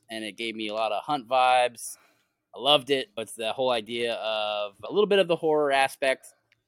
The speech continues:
Again, I'm not a big horror fan either, just R S G says here.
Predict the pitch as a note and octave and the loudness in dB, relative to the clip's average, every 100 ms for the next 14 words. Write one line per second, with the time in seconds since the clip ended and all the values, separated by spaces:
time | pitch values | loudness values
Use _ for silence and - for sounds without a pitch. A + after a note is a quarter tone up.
0 | - D3 B2+ C3 F3+ E3+ D#3+ C#3 C#3+ C#3 | -6 0 2 2 2 4 2 2 2 2
1 | C3+ B2 C#3 C3 B2+ C3+ C3 C3 B2 A2+ | 2 -2 -4 -4 -4 -4 -2 -4 -4 -4
2 | A2+ - A#2+ A2+ A2+ G#2+ B2 A#2+ | -4 -8 -12 -6 -6 -4 -2 -2